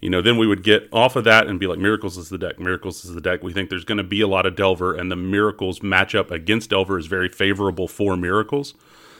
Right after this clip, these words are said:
Um, and then a new Delver deck would,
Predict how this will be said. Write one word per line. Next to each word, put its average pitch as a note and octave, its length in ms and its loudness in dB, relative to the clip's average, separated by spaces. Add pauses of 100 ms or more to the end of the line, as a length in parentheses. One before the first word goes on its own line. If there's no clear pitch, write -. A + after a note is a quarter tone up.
(220)
Um, F2+ 540 0 (320)
and A2+ 140 4
then B2 100 6
a A#2+ 40 4
new A#2 160 4
Delver A2+ 280 2
deck G#2 220 0
would, G#2 120 -2